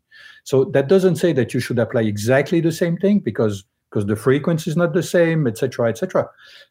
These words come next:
But, but taking some of the learnings and applying it to those shoes just make enjoying, let's say, walking better.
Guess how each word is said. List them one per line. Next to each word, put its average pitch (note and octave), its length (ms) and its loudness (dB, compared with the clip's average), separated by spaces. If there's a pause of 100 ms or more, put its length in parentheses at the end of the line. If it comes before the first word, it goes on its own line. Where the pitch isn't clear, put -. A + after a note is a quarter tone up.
(160)
But, C3 280 -2 (100)
but C3 280 0 (120)
taking F#3 400 2
some D#3+ 360 -2
of D#3 120 0
the C#3+ 120 0
learnings B2 500 2
and A2+ 180 0
applying B2 420 0
it B2 180 0
to - 120 -6
those B2+ 220 0
shoes D3+ 360 -4 (400)
just D#3 260 -4
make B2+ 440 0
enjoying, C3 840 2
let's A#2+ 240 -4
say, A2+ 120 0
walking A2 640 0 (220)
better. A2 340 -2